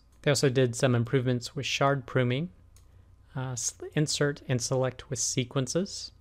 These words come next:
and then some, uh, support for reference tables on the Citus coordinator. I believe that's a node that coordinates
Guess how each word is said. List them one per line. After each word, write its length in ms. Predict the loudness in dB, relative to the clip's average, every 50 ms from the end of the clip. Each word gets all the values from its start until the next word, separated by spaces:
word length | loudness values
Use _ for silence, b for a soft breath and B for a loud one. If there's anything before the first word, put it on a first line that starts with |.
| _ -8 0
and 100 | 2 4
then 160 | 4 4 2
some, 240 | 2 0 0 0 0
uh, 140 | 0 -2 -2
support 400 | -2 -2 0 4 4 4 4 2
for 100 | -2 2
reference 420 | 4 4 4 4 2 -2 -2 -2
tables 500 | -6 -2 0 0 2 2 0 -2 -4 -6 -8 -6
on 100 | -4 -4
the 80 | -4 -4
Citus 540 | -4 -4 -2 -2 -2 -2 -2 -4 -4 -6 -8 -10 -20
coordinator. 600 | -20 -6 -2 -2 -2 -2 -2 -4 -4 -6 -8 -8
I 40 | -8
believe 260 | -4 -2 0 0 2
that's 240 | 2 0 0 0 0
a 40 | 0
node 360 | 0 2 2 2 2 0 0
that 160 | -2 -6 -8
coordinates 640 | -12 -6 -4 -4 -2 -2 -4 -6 -6 -8 -10 -10 -10